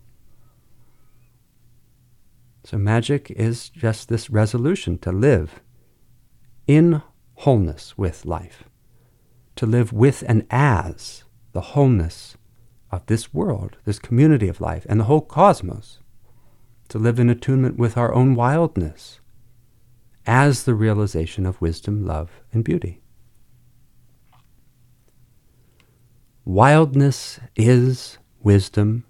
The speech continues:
love, and beauty, not something crass. But we have made a split between nature and culture that makes us create a world in which wildness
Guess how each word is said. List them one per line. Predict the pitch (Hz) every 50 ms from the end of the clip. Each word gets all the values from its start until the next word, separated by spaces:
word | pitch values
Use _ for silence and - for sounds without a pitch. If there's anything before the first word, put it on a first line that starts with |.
| _ -
love, | 95 87 85 85 90 98 - - _ _ _ _
and | - 117 117
beauty, | 151 165 147 95 78 - - _ _ -
not | 135 143 -
something | - - 127 110 - - 80 78 80 - _ _
crass. | - - 104 - - - 107 - - - - _ _ _ _ _ _ _ _ _ _ _ _ _ _ _ _ _ _ _ _ _ _ _ _ _ _ _ _ _ _ _ _
But | - 107 -
we | - 107 95
have | 101 110 98
made | 104 107 110 107
a | 113
split | - - - - _ - 185 220 190 - - - - _
between | - 95 - - 98 90 82 82 82 -
nature | 95 95 90 - - - 92 -
and | - 101 101
culture | - - - - - - 110 104
that | 107 -
makes | 101 95 90 90 - -
us | 113 -
create | - - - 98 - - 98 98 - -
a | - 90
world | 87 95 120 170 160 98 80 80 95 120 131 - - _ _ _ _ _ _ _ _ _ _ _ _ _ _ _
in | 113 110
which | 107 123 123 - -
wildness | 98 95 110 110 95 92 - - 85 101 - - - - -